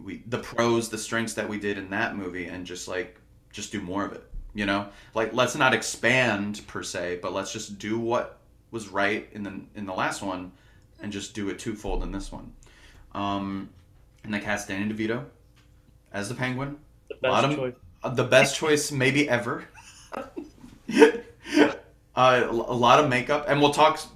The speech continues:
Speaker 1: uh, specifically about his performance very soon. But, um, but, like, yeah, a lot of makeup. Uh, he was in character even in between takes. He was very method, and I don't think people mention that a lot.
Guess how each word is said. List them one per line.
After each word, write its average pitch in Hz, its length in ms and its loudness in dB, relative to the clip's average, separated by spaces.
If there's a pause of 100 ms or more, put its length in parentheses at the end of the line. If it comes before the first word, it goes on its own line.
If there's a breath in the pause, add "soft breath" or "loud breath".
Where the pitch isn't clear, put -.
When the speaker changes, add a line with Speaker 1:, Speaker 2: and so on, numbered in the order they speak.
(280)
Speaker 1:
uh, 123 120 2
specifically 117 520 -2
about 107 160 2
his 104 80 -4
performance 104 460 -4
very 98 180 -4
soon. 90 240 -10
But, 95 260 -6
um, 107 440 0 (420 soft breath)
but, 120 60 2
like, 110 220 4
yeah, 104 140 2
a 98 40 0
lot 139 240 6
of 160 80 -2
makeup. 151 420 -2 (480)
Uh, 107 460 4
he 104 680 -4
was 110 180 -4
in 139 180 -2
character 139 580 0
even 113 260 0
in 113 200 -4
between 123 300 -6
takes. - 580 -8 (560)
He 113 100 -14
was 104 100 -4
very 123 300 4
method, 143 400 0
and 123 340 -2
I 123 100 2
don't 151 180 0
think 190 340 -8
people 156 240 -6
mention 143 380 -6
that 87 320 -8 (160)
a 101 60 -8
lot. 87 420 -8